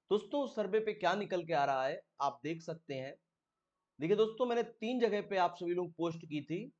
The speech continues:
कि जेपीएससी पीटी में कितना जा रहा है सही प्रश्न आपका। एक तो YouTube पर देख सकते हैं, टीचर्स एक्सप्रेस, आप हमारे YouTube चैनल पर देख सकते हैं, ये मैंने एक पोस्ट किया था, जिसमें मैंने क्राइट-, चार ऑप्शन दिए थे बच्चों, एक सौ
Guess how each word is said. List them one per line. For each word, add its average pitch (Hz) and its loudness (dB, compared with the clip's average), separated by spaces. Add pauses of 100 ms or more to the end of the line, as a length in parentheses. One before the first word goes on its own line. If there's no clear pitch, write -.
(640)
कि 190 -4
जेपीएससी 190 2
पीटी 196 -8
में 226 -4
कितना 202 -2
जा 175 2
रहा 175 4
है 190 -2 (100)
सही 180 -2
प्रश्न 160 -6
आपका। 143 -2
एक 165 -8
तो 165 -2
YouTube 165 -6
पर 185 -4 (180)
देख 139 -6
सकते 156 -10
हैं, 165 -10
टीचर्स 151 -8
एक्सप्रेस, 160 -12 (420)
आप 131 -2
हमारे 135 -2
YouTube 135 -6
चैनल 147 -4
पर 143 -8
देख 135 -6
सकते - -12
हैं, 147 -4
ये 143 -2
मैंने 135 -6 (260)
एक 135 -10
पोस्ट 139 -8
किया 147 0
था, 156 -6 (760)
जिसमें 165 0
मैंने 247 2 (380)
क्राइट-, 185 4 (180)
चार 196 8
ऑप्शन 208 4
दिए 175 2
थे 180 -6
बच्चों, 202 -4
एक - -8
सौ 208 -4